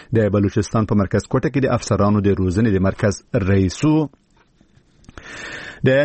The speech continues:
ناتو یو چارواکي له دې تړون څخه د روسیې د ماموریت د اوو غړو د ایستلو خبر ورکړ. د ناتو دې مقام چې د موضوع د حساسیت له کبله د خپل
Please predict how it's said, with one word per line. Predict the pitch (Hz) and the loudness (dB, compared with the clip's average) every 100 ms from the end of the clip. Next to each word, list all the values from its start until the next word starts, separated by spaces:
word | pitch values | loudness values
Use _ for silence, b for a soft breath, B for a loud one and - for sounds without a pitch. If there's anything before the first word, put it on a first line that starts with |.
| 151 | 2
ناتو | 151 175 | 0 2
یو | 160 147 | 2 2
چارواکي | 143 147 151 147 | 0 0 0 0
له | 135 | 0
دې | 147 | 0
تړون | 127 139 135 | 0 0 0
څخه | 135 | 0
د | 123 120 | 2 2
روسیې | 117 135 | 2 0
د | 123 | 0
ماموریت | 117 113 123 113 | 2 2 0 2
د | 120 | 2
اوو | 120 131 98 | 4 2 2
غړو | 127 123 | 0 2
د | 120 117 | 2 0
ایستلو | - 123 107 | 0 -2 0
خبر | 113 98 90 | 0 0 0
ورکړ. | 95 - 131 131 - _ - 107 | -2 0 -2 -2 -8 _ -4 0
د | 98 | 2
ناتو | 101 98 113 | 2 2 2
دې | 113 113 | 2 0
مقام | - 113 | 0 -2
چې | 107 107 | 0 0
د | 104 | 2
موضوع | 95 101 113 | 2 0 0
د | 107 | 0
حساسیت | 107 110 - 120 113 | 0 -2 -2 -2 -2
له | - | 0
کبله | 101 104 101 | 2 2 2
د | 95 | 0
خپل | 110 | 0